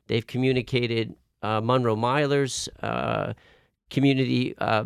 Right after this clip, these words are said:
um, uh, registration flyer. More engagement like that. Um, Doctor Shirley Green said she was gonna come out to our opening day, and I believe she will. We just have to remember to invite her.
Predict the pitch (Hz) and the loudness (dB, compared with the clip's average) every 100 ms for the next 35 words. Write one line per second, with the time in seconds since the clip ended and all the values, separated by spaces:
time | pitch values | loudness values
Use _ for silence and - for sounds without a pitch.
0 | - 117 104 107 - - 101 - 135 123 | 0 0 0 -2 -6 -4 -6 0 0 0
1 | - 135 127 120 110 123 120 120 113 - | 0 2 2 -2 -4 0 2 2 -2 -12
2 | - _ 123 135 175 214 175 147 147 143 | -20 _ 0 4 4 4 4 4 4 4
3 | 135 135 131 117 113 101 110 110 - - | -2 -4 -2 -2 -2 -4 -2 -2 -4 -10
4 | - - 104 104 104 - 135 143 - 165 | -16 -8 -6 -6 0 2 2 -2 -2 0
5 | 156 143 170 151 151 - 143 127 143 135 | 0 0 0 0 -4 -2 -4 0 0 2
6 | 151 139 131 - 131 127 131 127 117 - | 0 0 -2 -4 -4 -2 0 0 -2 -6
7 | _ _ _ _ 170 156 151 143 147 165 | _ _ _ _ 0 2 2 4 4 4
8 | 120 110 107 123 135 120 - 131 139 135 | 2 -2 -2 0 0 -2 -2 0 4 2
9 | 104 131 123 120 - 120 123 113 117 - | 2 -6 -4 -4 -2 -2 0 0 -2 -2
10 | 107 101 147 131 107 | -2 2 2 2 -2